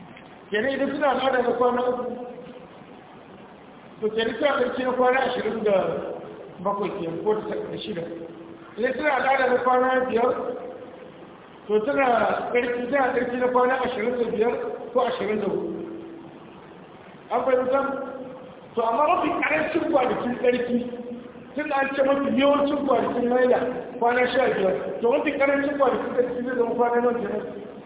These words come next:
Sha biyar shi ma. An fahimta? Ma'ana, idan mace da misali idda take, kafin a ce ta yi jini na biyu, to, aƙalla sai an samu tsakanin jinin farko din da na biyu a samu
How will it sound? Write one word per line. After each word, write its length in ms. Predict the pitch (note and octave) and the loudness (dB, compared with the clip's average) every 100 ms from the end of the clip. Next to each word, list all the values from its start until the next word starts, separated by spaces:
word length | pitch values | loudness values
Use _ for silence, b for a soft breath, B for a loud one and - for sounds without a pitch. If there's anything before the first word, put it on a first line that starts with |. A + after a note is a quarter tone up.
| - - - - - - - - | -16 -18 -18 -20 -20 -20 -20 -6
Sha 160 | C4+ C#4 | 0 4
biyar 280 | B3 G#3 G3 G3 | 4 2 0 -4
shi 100 | G3 | -4
ma. 140 | G3 F3+ - - - - - - - - - - - | -4 -4 -6 -12 -12 -16 -18 -20 -20 -20 -20 -16 -4
An 120 | A#3+ C4+ | -2 2
fahimta? 360 | C4 B3 C4+ C#4 C#4 - - - - - - - | 2 2 0 0 -2 -6 -10 -14 -16 -18 -18 -8
Ma'ana, 360 | G3 A3 A3+ C#4 C4+ C#4 - - - | -2 0 2 4 4 2 0 -4 -4
idan 240 | - D4 | -2 0
mace 240 | D4 C#4+ C4+ | 2 0 2
da 140 | B3 | 2
misali 380 | - - C4 B3 | 2 0 0 0
idda 380 | - - - A3 | 0 -2 0 0
take, 260 | A#3+ - - - - - - - - - - - - | 0 -4 -6 -8 -10 -12 -14 -16 -18 -18 -20 -14 0
kafin 360 | G#3+ A3 A3 | 2 2 0
a 40 | A3+ D#4 | -2 -2
ce 180 | D4 C#4 | -2 0
ta 120 | C4+ | 4
yi 300 | C4 C4+ C4 | 4 2 0
jini 220 | C4+ C4 | 0 0
na 60 | C4 | 2
biyu, 240 | C4 C4 B3+ - - - - - - - - | 4 4 2 -2 -6 -6 -10 -12 -14 -16 -6
to, 60 | G#3 | -4
aƙalla 380 | G3 G#3+ D4+ C4+ | -2 0 2 2
sai 80 | C4 | 0
an 140 | C#4 | 2
samu 200 | C4+ B3+ | 2 2
tsakanin 420 | A#3+ B3 B3 B3 B3 | 2 4 2 2 0
jinin 240 | B3+ B3 | 0 2
farko 380 | C4 C4+ C4+ C4+ | 2 2 2 0
din 540 | - - - - - | 0 -6 -6 -8 -6
da 60 | G#3 | 0
na 80 | B3+ | 2
biyu 160 | C#4 | 2
a 200 | - - | 2 2
samu 220 | G3+ B3 | 2 2